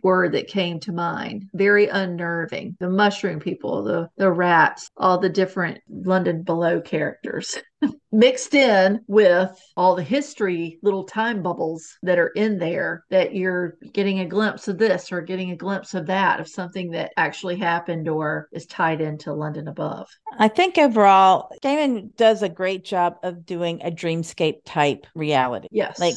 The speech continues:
Speaker 2: you can feel like you're in a dream and it feels real. It's
Speaker 1: Yes.
Speaker 2: an imaginary kind of place that feels so dreamlike. So odd things can happen and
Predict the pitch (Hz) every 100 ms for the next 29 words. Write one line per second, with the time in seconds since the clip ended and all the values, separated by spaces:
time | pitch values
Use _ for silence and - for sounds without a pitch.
0 | - 190 175 208 208 180 - 240 240 233
1 | 190 - - - 170 - 170 165 165 156
2 | 165 156 160 170 170 - 165 156 156 175
3 | 160 170 143 82 - - 180 - 190 -
4 | 180 180 180 185 180 175 175 175 165 -
5 | 175 165 170 160 _ - 185 160 156 -
6 | 165 - 180 170 - 214 202 196 196 185
7 | 170 - 196 175 - 208 262 240 - 220
8 | 220 180 170 165 165 - - - _ 196
9 | 190 160 208 214 208 185 170 165 185 180
10 | 175 175 165